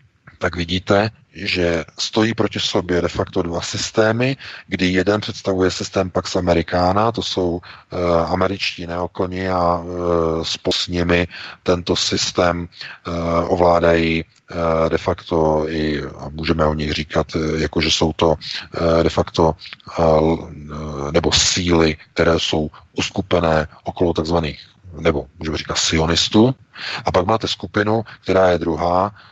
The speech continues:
to jsou globalčiky, který de facto chtějí globalizaci jiným způsobem a ti se seskupují okolo takzvaných židovských kongresů. A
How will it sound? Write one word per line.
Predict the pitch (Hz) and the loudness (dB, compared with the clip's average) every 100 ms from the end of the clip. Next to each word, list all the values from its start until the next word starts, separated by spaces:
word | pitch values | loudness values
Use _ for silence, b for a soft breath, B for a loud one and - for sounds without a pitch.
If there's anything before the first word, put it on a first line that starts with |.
| B | B
to | |
jsou | - 101 | -8 -6
globalčiky, | 82 87 92 92 - 107 - 104 101 104 B B | -2 0 2 2 0 -6 0 2 2 -2 B B
který | - - 95 95 | -8 -2 0 0
de | |
facto | 87 107 - 95 | 0 -2 -2 -8
chtějí | - 98 95 | -6 -6 -2
globalizaci | 92 92 92 90 - 80 | 0 0 0 -2 -4 -8
jiným | 78 82 87 | -8 -8 -8
způsobem | - - - 98 95 101 113 - - B B B | -12 -10 -6 0 2 2 -2 -10 -16 B B B
a | |
ti | - 110 | -4 -4
se | - | -6
seskupují | - 101 - 110 - 101 101 101 | -4 -6 -4 -8 -4 -2 0 0
okolo | 95 - 95 | -2 0 2
takzvaných | 87 82 90 92 90 | 2 2 0 0 -2
židovských | 87 87 - 98 | -2 -2 -2 -2
kongresů. | - 85 82 - - - - _ - B B B B - | -2 -2 -2 -4 -8 -12 -20 _ -20 B B B B -4
A | 95 90 78 | 2 4 2